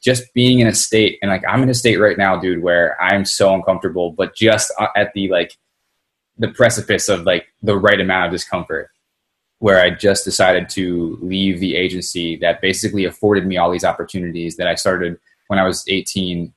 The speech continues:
uh, to pursue a new direction in my career and to take on storytelling full time. And I'm so anxious and uncomfortable by that, and 'cause there's so many uncertainties behind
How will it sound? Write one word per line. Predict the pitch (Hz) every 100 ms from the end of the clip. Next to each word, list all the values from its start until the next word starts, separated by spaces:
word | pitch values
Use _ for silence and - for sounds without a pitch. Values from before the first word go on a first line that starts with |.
| -
uh, | 90 85 -
to | 98
pursue | - - - 101 98
a | 87
new | 90 92
direction | 90 90 87 - 85
in | 85
my | 85
career | - 87 87 87 85
and | 87 85
to |
take | 90 - 90
on | 87 85 82
storytelling | - 92 87 90 85 80
full | - 87
time. | - 87 82 82 _ _ _ _
And | 92 90 85 -
I'm | 95 98
so | - - 101 104 98 95 _ _ _ _ _ _ _ -
anxious | 104 117 117 127 117
and | - 98
uncomfortable | 98 98 107 107 98
by | 92 92 92
that, | 92 95 95
and | 92 92 - _
'cause | - 92
there's | 92 -
so | -
many | 101 98
uncertainties | 95 87 101 90 95 - 98 90
behind | 85 87 85 87